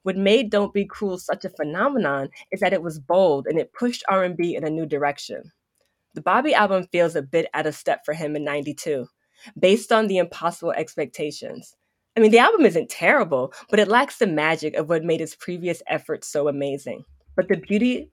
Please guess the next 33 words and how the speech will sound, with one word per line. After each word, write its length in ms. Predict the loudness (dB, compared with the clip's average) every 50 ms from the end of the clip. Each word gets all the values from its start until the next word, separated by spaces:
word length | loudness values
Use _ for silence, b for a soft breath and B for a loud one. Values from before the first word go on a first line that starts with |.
| _
of 140 | -4 -4 -2
having 460 | -4 -2 2 2 2 2 2 0 0
a 80 | 0 0
legacy 600 | 0 0 0 -2 -4 -6 -8 -8 -8 -8 -6 -4 -4
is 80 | 0 0
that 160 | 0 0 -2
despite 540 | -4 -8 -10 -6 0 2 2 2 2 0 -2
the 60 | 0
missteps 540 | 2 0 0 0 -2 0 0 0 0 0 -4
of 140 | -6 -4 -2
this 200 | -2 -4 -4 -6 -6
album, 420 | -4 -4 -4 -2 -4 -6 -6 -8 -6
Bobby 280 | -2 -2 0 0 0 0
Brown 280 | 2 4 4 4 2
remains 460 | 2 -2 -2 0 0 0 0 0 -2 -4
revered 380 | -6 -6 -4 -2 -2 0 0
as 120 | 0 0 -2
a 60 | -2
legend 340 | 0 0 0 0 0 -2 -2
in 120 | -2 -2
R 160 | -2 -2 -2
and 100 | -2 -2
B 260 | -2 -2 -4 -4 -6 B B B -2
and 140 | -2 0
continues, 640 | 2 2 0 0 0 0 0 0 2 2 0 0 0
in 140 | 0 0 2
my 160 | 4 4 4
opinion, 540 | 4 2 0 -2 -4 -6 -4 -4 -4 -4 -6
to 100 | -8 -6
be 140 | -4 -4 -4
an 80 | -4
influential 580 | -4 -6 -6 -6 -4 -4 -4 -4 -4 -4 -6 -10
figure. 480 | -10 -8 -8 -8 -6 -6 -8 -8 -10